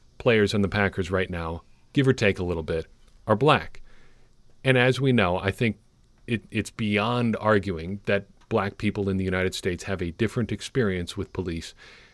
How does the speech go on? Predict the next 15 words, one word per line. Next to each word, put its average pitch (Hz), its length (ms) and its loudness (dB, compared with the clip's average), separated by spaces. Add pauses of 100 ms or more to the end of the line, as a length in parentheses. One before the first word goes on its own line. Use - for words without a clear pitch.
(120)
than 101 180 2
white 123 260 0
people. - 360 -10 (300)
And 117 120 2
it 101 100 2
seems 156 320 2
like 120 200 2
Matt 110 240 0
LaFleur 98 380 2
is 90 120 2
doing 95 200 0
a 87 60 -2
really 98 240 2
good 98 200 0
job 85 380 0